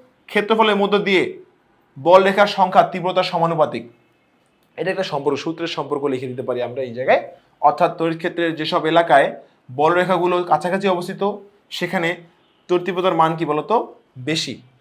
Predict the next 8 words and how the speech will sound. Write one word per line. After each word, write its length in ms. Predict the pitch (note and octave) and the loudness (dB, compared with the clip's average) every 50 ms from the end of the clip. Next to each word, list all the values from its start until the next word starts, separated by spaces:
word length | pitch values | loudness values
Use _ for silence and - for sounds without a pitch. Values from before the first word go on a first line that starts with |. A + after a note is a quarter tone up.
| _ _ _ _ _ _ _ - | _ _ _ _ _ _ _ -4
ই 100 | D#3+ E3 | -2 -2
এর 60 | E3+ | -2
সাথে 520 | E3 - F3 D#3 - A3 B3+ F4+ - - - - - | -2 -2 -4 0 2 2 2 2 0 -8 -14 -12 -6
বলরেখার 340 | C3+ D3 D#3 D#3 D#3 D#3 E3+ | -2 0 0 0 0 0 -2
সম্পর্ক 380 | D#3+ - E3 D3+ D3 E3+ G3+ G#3 | -6 -6 -8 -4 -2 0 0 0
সমানুপাতিক। 600 | - - D3+ D3 D3+ C#3 C#3 B2 G#2 G#2+ G#2 A2+ | -2 -4 -6 -6 -4 -2 -2 -2 -4 -6 -10 -10
যেখানে 440 | B2+ C#3 D#3+ E3 E3 E3+ E3+ E3+ - _ _ _ _ _ _ - | -10 -8 -6 -6 -4 -6 -6 -8 -10 _ _ _ _ _ _ -6
কাছাকাছি 640 | - D3+ D3+ E3+ E3+ E3+ E3+ E3+ F#3 F3+ F3 F3 | -4 -4 -2 -2 -2 -2 -2 -2 -4 -4 -4 -6